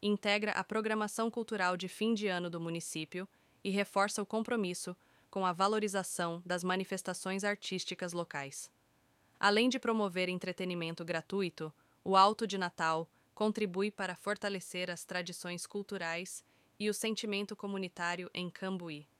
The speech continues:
A prefeita de Cambuí, Cíntia Pereira, convida todas as famílias para participarem dessa noite especial que promete encantar crianças, jovens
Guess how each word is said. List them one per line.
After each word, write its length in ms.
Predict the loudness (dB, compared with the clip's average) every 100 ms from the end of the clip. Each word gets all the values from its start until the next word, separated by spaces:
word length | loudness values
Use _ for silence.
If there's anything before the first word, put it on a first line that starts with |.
| _ _ _ _
A 80 | -8
prefeita 500 | -4 -4 -2 -2 -2
de 120 | -4
Cambuí, 540 | -4 -4 -4 -4 -6 -8
Cíntia 480 | -10 -2 -2 -2 -4
Pereira, 540 | -6 -6 -4 -6 -8 -12 _ _
convida 420 | -6 -4 -2 -2 -2
todas 320 | -2 -4 -4
as 140 | -6
famílias 500 | -4 -4 -4 -6 -8
para 200 | -6 -6
participarem 840 | -4 -6 -6 -10 -6 -2 -2 -2
dessa 260 | -6 -6 -6
noite 320 | -4 -4 -6
especial 680 | -10 -8 -10 -6 -4 -4 -6 _ _ _
que 100 | -8
promete 460 | -4 -2 -2 -2 -4
encantar 400 | -6 -6 -6 -6
crianças, 760 | -6 -6 -4 -6 -8 -10 -10 -16 _ _
jovens 720 | -4 0 0 0 -6 -6 -12